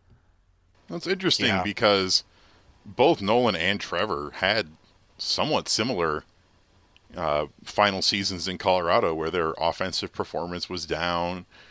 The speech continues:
Speaker 1: and partially their defense wasn't as good as we normally expect, and both had, you know, injury concerns. And now,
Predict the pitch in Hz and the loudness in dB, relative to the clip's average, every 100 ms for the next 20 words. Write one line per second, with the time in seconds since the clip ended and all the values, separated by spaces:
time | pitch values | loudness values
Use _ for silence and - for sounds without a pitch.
0 | - - - 90 85 85 82 82 80 76 | -20 -20 -8 -4 -2 -2 -2 -4 -6 -12
1 | - _ _ - - 98 - 98 92 90 | -18 _ _ -6 0 0 0 -2 -2 0
2 | 87 90 87 85 90 87 82 85 87 - | 0 -2 -4 -4 -4 -4 -6 -6 -8 -6
3 | 82 87 - 87 90 87 80 82 85 87 | -2 -2 -4 -4 -2 -2 -4 -8 -4 -4
4 | 85 85 80 78 - 82 87 85 - - | -4 -4 -4 -4 -2 0 0 -2 -10 -20
5 | - - _ - - _ - 90 87 85 | -20 -20 _ -20 -20 _ -2 0 0 0
6 | 82 80 80 - 90 - - 90 92 - | -2 -4 -10 -16 -20 -2 2 4 2 2
7 | 90 82 80 - 82 - 101 156 139 80 | 4 4 2 -6 -12 -8 -6 -2 -4 -4
8 | 78 - 78 - 55 - - _ _ _ | -6 -4 -4 -8 -10 -8 -8 _ _ _
9 | _ _ _ _ - 104 95 85 80 78 | _ _ _ _ -6 -2 0 -2 -2 0
10 | 78 80 80 82 | 2 4 2 -2